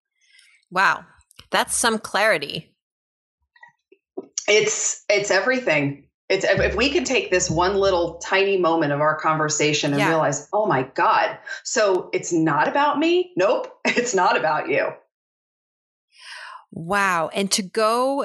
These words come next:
Speaker 1: into an, into a negotiation with that mindset, I think, um, is far less threatening,
Speaker 2: Mm.
Speaker 1: right?
Speaker 2: It,
Speaker 1: You feel like, you
Speaker 2: yes.
Speaker 1: feel way more in control, and it's not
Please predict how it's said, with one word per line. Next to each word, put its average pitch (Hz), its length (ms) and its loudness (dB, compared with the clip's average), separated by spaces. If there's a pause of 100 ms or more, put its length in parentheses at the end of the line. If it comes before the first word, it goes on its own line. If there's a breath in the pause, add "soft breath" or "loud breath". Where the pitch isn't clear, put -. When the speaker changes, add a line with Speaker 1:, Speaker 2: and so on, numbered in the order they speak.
Speaker 1:
into 226 320 0
an, 196 140 2 (140)
into 190 340 0
a 180 60 2
negotiation 165 800 0
with 170 180 -2
that 143 220 0
mindset, 151 800 0 (300)
I 190 140 0
think, 170 640 -2 (680 loud breath)
um, 165 540 0 (260)
is 196 180 2
far 240 280 -2
less 185 260 0
threatening, 175 720 -4 (320)
Speaker 2:
Mm. 247 320 0
Speaker 1:
right? 180 380 0
Speaker 2:
It, 214 80 0
Speaker 1:
You 190 60 0
feel 233 320 -4
like, 208 320 0
you 214 80 -4
Speaker 2:
yes. 208 120 -4
Speaker 1:
feel 294 200 -2
way 233 180 2
more 214 280 2
in 202 80 -6
control, 214 420 -2
and 185 140 -2
it's 185 180 -4
not 220 360 0